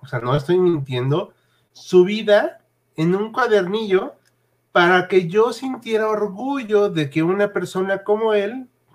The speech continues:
eh, pudiera haber llegado a la presidencia. Y entonces combatió a ma-, las malvadas potencias para poder establecer la República Mexicana. O sea, digo, esto era más o menos la narrativa,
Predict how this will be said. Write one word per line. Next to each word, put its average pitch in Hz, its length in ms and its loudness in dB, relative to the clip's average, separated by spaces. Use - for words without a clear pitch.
eh, 147 160 -4
pudiera 202 460 4
haber 208 340 2
llegado 190 460 0
a 208 40 4
la 185 160 -2
presidencia. 139 800 -4
Y 185 180 2
entonces 185 1040 0
combatió 160 840 0
a 151 240 2
ma-, 147 280 0
las 131 220 0
malvadas 170 600 2
potencias 185 800 -4
para 151 320 4
poder 190 460 2
establecer 143 560 0
la 185 120 0
República 165 460 0
Mexicana. 147 580 0
O - 20 -2
sea, 147 180 -2
digo, 147 460 -2
esto 208 380 -4
era 247 180 0
más 233 200 -6
o 214 40 -8
menos 208 220 -2
la 165 100 0
narrativa, 135 640 -2